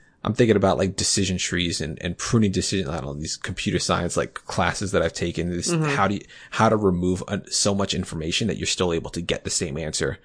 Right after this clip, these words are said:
Speaker 2: Right.
Speaker 1: despite the fact that you've removed excess in-, information, like,
Speaker 2: Yep.
Speaker 1: this abundance of information. And, um, that's kinda, that's kinda how I'm thinking about it.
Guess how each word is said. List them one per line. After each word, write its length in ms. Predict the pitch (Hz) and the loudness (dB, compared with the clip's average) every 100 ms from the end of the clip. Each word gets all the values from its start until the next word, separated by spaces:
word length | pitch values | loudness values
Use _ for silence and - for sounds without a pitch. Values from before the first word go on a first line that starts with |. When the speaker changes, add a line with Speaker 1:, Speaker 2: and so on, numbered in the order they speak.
| - - - | -20 -20 0
Speaker 2:
Right. 80 | 135 | 8
Speaker 1:
despite 300 | 120 107 82 | 8 8 2
the 60 | - | 0
fact 260 | - 80 | 0 0
that 140 | 90 - | -4 -4
you've 140 | 87 | -2
removed 320 | 87 87 82 | -2 -2 -2
excess 380 | - - 82 - | -6 -4 -4 -4
in-, 80 | 78 - | -8 -4
information, 680 | 95 90 78 78 - - - _ _ _ | -6 -4 -6 -4 -4 -4 -8 _ _ _
like, 180 | - 127 | 0 4
Speaker 2:
Yep. 160 | 123 120 | 6 6
Speaker 1:
this 120 | - | 4
abundance 400 | 82 92 82 80 | -2 0 0 -2
of 100 | 85 | -2
information. 640 | 85 - 87 87 - - - - - - - - | -4 -2 -2 0 -4 -8 -16 -20 -18 -20 -12 0
And, 480 | 101 85 85 90 - - - - _ - | 2 2 -2 -6 -8 -20 -20 -20 _ 0
um, 460 | 90 82 71 - - _ _ _ _ _ _ - _ _ _ | 0 2 -2 -6 -10 _ _ _ _ _ _ -20 _ _ _
that's 200 | - 98 | 2 4
kinda, 320 | - 98 90 - | 4 4 4 4
that's 180 | 107 - | 2 4
kinda 220 | 107 90 | 2 4
how 220 | 85 87 | 4 2
I'm 60 | 87 | 2
thinking 280 | 98 85 82 | -2 -2 -4
about 300 | 82 80 80 | -4 -2 -2
it. 200 | - | -4